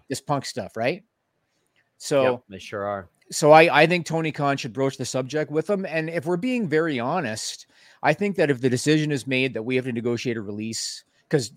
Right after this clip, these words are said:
Speaker 1: trust me, releasing Punk's not gonna be that simple, given what he's been involved in. There's gonna have to be paperwork done, and he,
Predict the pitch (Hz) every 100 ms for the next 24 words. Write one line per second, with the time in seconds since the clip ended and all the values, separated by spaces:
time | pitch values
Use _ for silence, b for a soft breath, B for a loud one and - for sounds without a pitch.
0 | - 185 170 151 127 120 156 190 156 -
1 | 156 - 135 131 123 120 117 - 127 127
2 | 113 107 b b b 147 135 135 127 123
3 | 131 123 107 123 131 117 110 117 110 131
4 | 127 127 131 120 120 120 110 143 127 123
5 | 120 113 127 123 123 127 127 120 113 127